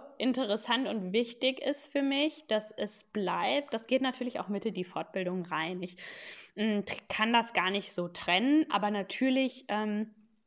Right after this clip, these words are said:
ist meine Fortbildung keine Yoga-Therapie-Fortbildung, denn, und das ist mir ganz wichtig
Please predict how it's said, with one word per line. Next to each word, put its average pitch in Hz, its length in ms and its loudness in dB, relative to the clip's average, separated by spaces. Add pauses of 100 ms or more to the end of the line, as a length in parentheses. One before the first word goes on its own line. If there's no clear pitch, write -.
(300)
ist - 340 2
meine 208 220 2
Fortbildung 208 540 0
keine 214 280 0
Yoga-Therapie-Fortbildung, 185 1400 0
denn, 226 240 2
und 196 120 -4
das 190 140 -2
ist 175 80 -8
mir 185 100 -4
ganz 170 200 -8
wichtig 277 400 2